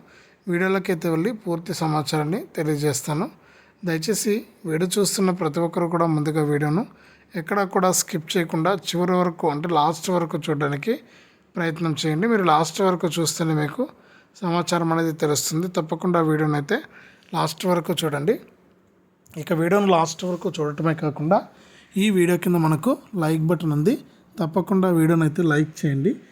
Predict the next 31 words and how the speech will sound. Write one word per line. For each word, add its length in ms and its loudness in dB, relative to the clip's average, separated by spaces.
తెలిసిన 320 0
వాళ్ళందరికీ 540 2
కూడా 220 0
షేర్ 320 0
చేయండి. 300 0
ఇక 380 -4
పక్కనే 300 0
గంట 300 0
వస్తుంది, 500 -2
ఆ 60 -4
గంట 260 0
పైన 260 0
నొక్కితే 340 -2
మళ్ళీ 300 -2
కూడా 180 -2
పక్కనే 400 -6
all 180 4
అనే 160 6
గంట 260 2
వస్తుంది. 380 2
ఆ 80 6
గంట 260 2
పైన 240 4
కూడా 200 4
నొక్కితేనే 520 2
ప్రతి 360 -2
అప్‌డేట్‌ను 460 2
కూడా 180 2
మీరు 280 2
మిస్ 300 0
అవ్వకుండా 500 2